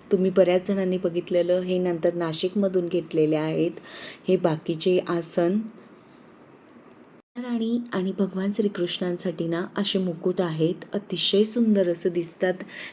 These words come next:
हे परिधान केल्यानंतर. मी तुम्हाला बऱ्याचदा शृंगार यापूर्वीही करून दाखवलेला आहे. आता उद्या होळीनिमित्तही खूप सुंदर असं मी देवांची देवपूजाही करणार आणि,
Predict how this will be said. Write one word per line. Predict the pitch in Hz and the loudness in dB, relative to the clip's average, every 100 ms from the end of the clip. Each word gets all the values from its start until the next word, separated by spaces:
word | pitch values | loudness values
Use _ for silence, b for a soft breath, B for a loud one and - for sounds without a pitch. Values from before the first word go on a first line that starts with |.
| - | -2
हे | 196 | 0
परिधान | 196 185 170 165 180 | 0 -2 0 0 0
केल्यानंतर. | 185 175 170 170 165 160 175 202 B B B B | 0 0 0 -2 -2 -2 -2 -2 B B B B
मी | 196 | -4
तुम्हाला | 202 190 185 | -2 -2 -2
बऱ्याचदा | 190 180 165 170 - 208 | 0 0 0 -4 -4 -4
शृंगार | 202 202 185 175 175 | -4 -4 -4 -2 -2
यापूर्वीही | 170 165 175 170 165 160 190 | -2 -4 -4 -2 -2 -2 -2
करून | 214 185 185 | -2 -2 -2
दाखवलेला | 175 165 - 175 170 165 160 | -2 -4 -2 -4 -2 -2 -2
आहे. | 160 165 202 B B B B | -4 -4 -8 B B B B
आता | 190 190 | -10 -6
उद्या | 196 190 185 202 | -2 0 0 0
होळीनिमित्तही | 196 196 190 190 196 180 180 - 190 196 202 - | 2 4 4 4 0 -2 -4 -2 0 -2 -4 -12
खूप | - 269 - | -8 -8 -8
सुंदर | - 202 175 170 | -4 -2 0 0
असं | 160 175 | -2 -4
मी | 170 165 | -4 -6
देवांची | 165 180 165 160 160 | -2 0 0 -2 -2
देवपूजाही | 165 170 165 175 170 175 185 | -2 -2 -2 -2 -2 -2 -2
करणार | 190 175 165 170 233 - B B B B B - | -2 -4 -4 -4 -6 -12 B B B B B -4
आणि, | 185 180 220 | -2 0 0